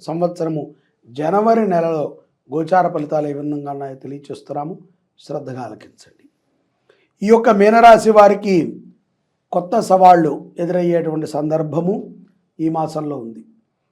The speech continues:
ఉద్యోగస్తులకు కానీ వ్యాపారస్తులకు కానీ కొన్ని సవాళ్ళు ఎదురవుతాయి. అవి ఉద్యోగమస్తులకంటే ఏ ప్రాజెక్ట్ వర్క్లో, లేకపోతే టార్గెట్సో, లేకపోతే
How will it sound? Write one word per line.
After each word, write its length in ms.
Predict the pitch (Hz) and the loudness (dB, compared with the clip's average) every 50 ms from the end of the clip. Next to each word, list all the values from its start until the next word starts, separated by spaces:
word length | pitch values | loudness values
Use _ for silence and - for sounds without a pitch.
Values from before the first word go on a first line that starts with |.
| _ _ - | _ _ -18
ఉద్యోగస్తులకు 720 | 135 131 139 180 185 180 180 170 175 180 180 170 160 165 | -14 -8 -4 -2 -2 0 0 -2 -4 -4 -6 -6 -6 -4
కానీ 320 | 170 170 170 175 185 196 214 | -2 0 0 0 -2 -4 -6
వ్యాపారస్తులకు 880 | 214 170 151 156 160 160 - 175 175 170 160 - - 170 160 151 147 | -8 -6 -4 -4 -2 2 4 4 4 4 2 -4 -6 -8 -8 -8 -6
కానీ 400 | 147 151 156 156 175 190 196 - - - _ _ _ _ - | -6 -6 -6 -4 -6 -6 -8 -10 -20 -20 _ _ _ _ -12
కొన్ని 240 | 165 156 160 156 147 | -8 -6 -6 -6 -8
సవాళ్ళు 540 | - - - 156 165 185 233 247 247 220 190 | -10 -10 -8 -6 -2 0 0 0 0 0 -2
ఎదురవుతాయి. 560 | 165 143 135 139 131 123 120 123 117 - _ _ _ _ _ _ _ _ _ _ _ _ - | -4 -4 -6 -10 -12 -12 -14 -18 -20 -20 _ _ _ _ _ _ _ _ _ _ _ _ -10
అవి 200 | 151 175 208 196 165 131 139 156 180 - - - _ _ _ _ _ _ 127 | -8 -6 -4 -4 -4 -6 -6 -10 -12 -14 -20 -20 _ _ _ _ _ _ -18
ఉద్యోగమస్తులకంటే 1120 | 131 127 139 190 196 196 196 196 196 196 190 190 - 190 180 175 180 175 175 175 185 175 156 - - - _ _ - | -14 -8 -2 0 0 0 0 0 -2 -2 -4 -6 -6 -8 -6 -4 -4 -6 -6 -4 -6 -6 -6 -6 -10 -18 _ _ -8
ఏ 80 | 175 175 | -6 -6
ప్రాజెక్ట్ 520 | 170 175 170 165 160 151 151 151 139 - | -6 -4 -2 -2 -2 -4 -6 -10 -10 -10
వర్క్లో, 580 | 147 147 143 143 143 - 143 143 147 147 147 - _ _ _ _ _ _ - - | -8 -8 -8 -8 -10 -12 -10 -10 -10 -10 -12 -16 _ _ _ _ _ _ -8 -6
లేకపోతే 420 | 160 156 147 143 147 147 - 151 | -6 -6 -6 -8 -12 -10 -10 -10
టార్గెట్సో, 880 | 131 - 143 143 143 147 139 143 139 131 - - - - 143 143 147 151 | -10 -6 -6 -6 -6 -6 -8 -12 -14 -14 -14 -18 -14 -12 -10 -10 -10 -10
లేకపోతే 760 | 151 135 156 165 - 156 160 156 147 156 151 151 143 135 - | -10 -10 -10 -12 -14 -12 -12 -12 -10 -8 -8 -8 -8 -10 -14